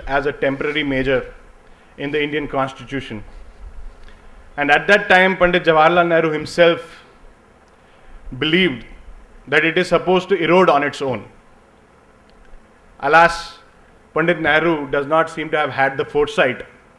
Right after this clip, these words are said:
of the troubles, of the issues he's leading the country into.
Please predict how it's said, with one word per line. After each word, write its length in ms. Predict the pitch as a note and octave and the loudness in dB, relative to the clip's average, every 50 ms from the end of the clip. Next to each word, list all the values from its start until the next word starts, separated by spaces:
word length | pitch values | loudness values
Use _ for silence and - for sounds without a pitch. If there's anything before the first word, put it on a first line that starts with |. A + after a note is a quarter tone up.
| _ _ - | _ _ -4
of 160 | - C#3 C#3+ D#3 | -4 -2 0 0
the 60 | D3+ | -2
troubles, 680 | - - D3 C#3 C3+ - D3+ C#3 B2 - - - - - - - - - - - - | 0 2 2 2 4 4 4 2 2 0 -6 -12 -12 -14 -16 -20 -20 -20 -18 -8 -4
of 140 | C3 C#3 C#3+ | -4 -4 -2
the 60 | E3+ | -2
issues 540 | E3+ D#3 - - - C#3+ C#3+ C3+ - - - - | -4 -4 -4 0 0 0 -2 -2 -8 -16 -18 -10
he's 160 | - D#3+ D3+ | -8 -8 -6
leading 380 | C#3+ D#3 D3+ D3 C#3+ D3+ D3 C#3+ | -4 -2 -2 0 0 -2 -2 -2
the 80 | C#3+ | -4
country 420 | - - C3 B2+ A2+ C3+ C3 C3 B2+ | -2 -2 -4 -4 -4 -6 -6 -6 -6
into. 240 | A#2+ A2+ - A#2 | -8 -8 -8 -12